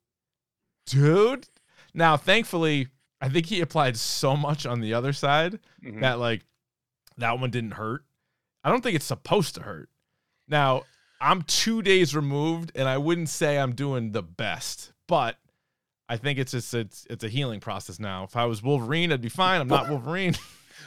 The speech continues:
Speaker 2: Both emotionally and physically, it's a healing process.
Speaker 1: Dude,
Speaker 2: And
Speaker 1: it's
Speaker 2: it's
Speaker 1: a
Speaker 2: gonna take some time.
Speaker 1: Yeah, dude, I, I'm gonna need
Speaker 2: Well,
Speaker 1: a minute. I'm gonna <laughs>
Speaker 2: this was
Speaker 1: like you
Speaker 2: the
Speaker 1: said
Speaker 2: procedure
Speaker 1: famously last week, I think I did too much today. <laughs>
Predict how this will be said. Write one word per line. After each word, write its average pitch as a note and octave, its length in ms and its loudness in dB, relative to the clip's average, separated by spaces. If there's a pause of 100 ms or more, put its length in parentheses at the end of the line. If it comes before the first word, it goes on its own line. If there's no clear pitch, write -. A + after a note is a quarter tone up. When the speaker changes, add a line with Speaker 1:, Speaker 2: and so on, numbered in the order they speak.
(120)
Speaker 2:
Both D3 200 4
emotionally D3 680 0
and B2 140 -4
physically, G#2 460 -10
it's F#2+ 160 -14
a G2+ 40 -10
healing G2 300 -10
process. F2 420 -10
Speaker 1:
Dude, D#3+ 220 2
Speaker 2:
And C#3 100 0
Speaker 1:
it's - 20 -6
Speaker 2:
it's - 80 -4
Speaker 1:
a C#3+ 40 2
Speaker 2:
gonna G#2+ 140 -4
take G#2+ 260 -6
some - 200 -8
time. D#2 220 -8 (200)
Speaker 1:
Yeah, A#2 200 -6
dude, A2+ 180 -4
I, A#2+ 200 -4 (340)
I'm C#3+ 80 -4
gonna D3+ 160 0
need C3 140 0
Speaker 2:
Well, C3+ 120 6
Speaker 1:
a - 20 0
minute. G#2 360 -4
I'm D#3+ 140 4
gonna F#3 200 6 (140)
<laughs> D3+ 140 -2
Speaker 2:
this A3+ 240 8
was B3 260 0 (160)
Speaker 1:
like B3 200 6
you B3 120 4
Speaker 2:
the A#3+ 40 2
Speaker 1:
said B3+ 160 6
Speaker 2:
procedure G#3+ 300 4
Speaker 1:
famously G#3+ 300 2
last D#3+ 300 4
week, C3+ 340 -2
I C3+ 140 2
think D#3 180 0
I D3+ 100 4
did C#3 260 0
too C3+ 140 -2
much G#2 280 -6
today. F#2 240 -8 (260)
<laughs> - 1300 -6